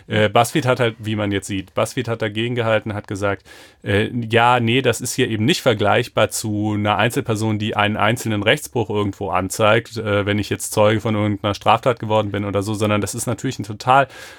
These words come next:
systemisches Vorgehen von diesem Typ mit einer ganz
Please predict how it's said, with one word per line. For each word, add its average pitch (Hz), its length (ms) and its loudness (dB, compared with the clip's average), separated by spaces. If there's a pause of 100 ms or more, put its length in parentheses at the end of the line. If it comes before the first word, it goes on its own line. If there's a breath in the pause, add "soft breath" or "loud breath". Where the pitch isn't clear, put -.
(120)
systemisches 131 840 0
Vorgehen 120 480 2
von 98 180 -6
diesem 98 220 -6
Typ 107 380 -4
mit 107 160 -4
einer 104 160 -2
ganz - 480 -4